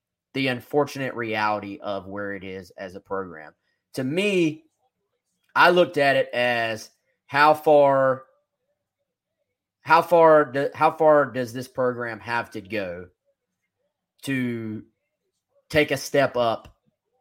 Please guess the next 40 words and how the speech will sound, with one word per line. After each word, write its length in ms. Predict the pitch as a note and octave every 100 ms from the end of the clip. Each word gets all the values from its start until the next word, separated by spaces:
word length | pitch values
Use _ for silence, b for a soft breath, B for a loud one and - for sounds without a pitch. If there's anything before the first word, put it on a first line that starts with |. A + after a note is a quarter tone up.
| _ _ _ _ A#2
within 460 | B2+ B2 C#3+ C3+
their 160 | B2 A2
division? 420 | G2+ G2 F2+ G2
And, 160 | B2+ D#3+
and 180 | E3 E3
I 160 | G#3+
will, 200 | F#3 D#3+ -
I 240 | C#3 F#3+
will 160 | F3+ D3
always, 800 | B2+ C3+ B2+ A#2 A2 G#2 - - _ _ _ _ D3
I 120 | G3
will 120 | G3
always 460 | C#3+ D3+ D3 C3 A2+
judge 720 | C3 C3 B2 A#2+ G#2+ - _ _ _ _ _ _ -
teams 380 | D3 B2+ A2+
based 420 | G#2+ A2 A#2 A#2+ A#2+
on 160 | A2
the 80 | G#2
division 540 | G2 F2 G2+ G#2 G2
they're 180 | F#2+ F#2
in, 340 | - E2+ C2+ C2+
because 460 | G2+ A#2+ A2 G#2+ - _ _
to 80 | C#3+
me, 520 | C3+ D3 D3+ C#3 - _ -
i-, 60 | C3
if 160 | B2
you 80 | C#3
look 180 | E3+ E3+
at 120 | D3
it 60 | B2
like 220 | A#2 G2+
businesses, 560 | C3 C#3 D3+ D#3 D#3+ A2+
that, 200 | B2+ -
that's 220 | C#3 D3
the 80 | D3+
people 320 | D#3 D3+ D3
you're 180 | C3 B2
directly 480 | A2+ A2 A2+ A#2+ A2+
competing 480 | A2 G#2 G#2 F#2
with. 220 | D#2+ E2